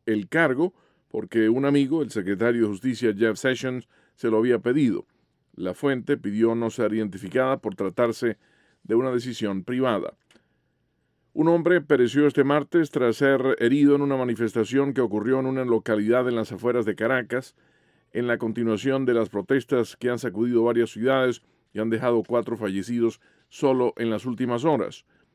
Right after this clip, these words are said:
Diego Arellano, de treinta y un años, murió a consecuencia de un disparo de arma de fuego que recibió en medio de una protesta en San Antonio de los Altos,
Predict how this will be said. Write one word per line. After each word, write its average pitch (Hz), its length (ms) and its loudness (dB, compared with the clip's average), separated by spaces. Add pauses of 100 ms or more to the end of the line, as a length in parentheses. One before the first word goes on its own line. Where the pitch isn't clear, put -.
(160)
Diego 120 420 2
Arellano, 131 480 0 (340)
de 104 140 -4
treinta 120 320 0
y 117 80 0
un 123 100 -2
años, 123 380 -4
murió 107 300 0
a 113 40 -2
consecuencia 113 560 -4
de 110 80 2
un 117 80 -4
disparo 117 480 0
de 107 100 2
arma 113 300 0
de 101 60 -4
fuego 120 400 0 (420)
que 113 100 -4
recibió 113 540 2 (400)
en 110 160 -2
medio 131 300 4
de 127 60 4
una 131 180 -2
protesta 127 600 -2
en 117 200 -4
San 117 200 -2
Antonio 120 460 0
de 110 60 2
los 101 180 -4
Altos, 123 480 -2